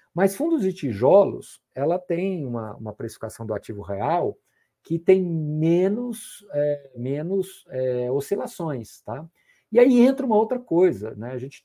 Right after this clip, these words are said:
teve um crescimento, é, nos últimos dois anos, agora eu acho que vai acalmar bastante isso, a gente teve um crescimento muito grande que foi sustentado por alavancagem.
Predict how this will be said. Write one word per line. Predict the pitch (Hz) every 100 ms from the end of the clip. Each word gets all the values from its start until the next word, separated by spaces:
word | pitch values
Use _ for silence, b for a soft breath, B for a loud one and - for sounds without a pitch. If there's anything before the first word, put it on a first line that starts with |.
| -
teve | 175 208 131
um | 127
crescimento, | - 135 - 120 113 127 117 104 92 _ _ _ _ _ 107
é, | 113 110 107 98 98 98
nos | 104 107 107 101 92
últimos | 113 - 101
dois | 98 104 92
anos, | 139 160 113
agora | 107 131
eu | 123
acho | 120
que | 110
vai | 117
acalmar | 117 131 123 101 117 156 120
bastante | 110 - 123 151 - 117
isso, | 160 165 _ _ _ _ _
a | 110
gente | 120
teve | 147 160
um |
crescimento | 165 143 156 143
muito | 165
grande | 156 147 165
que | -
foi | 170
sustentado | - 170 147 160
por | 170
alavancagem. | 170 175 185 190 156 135 101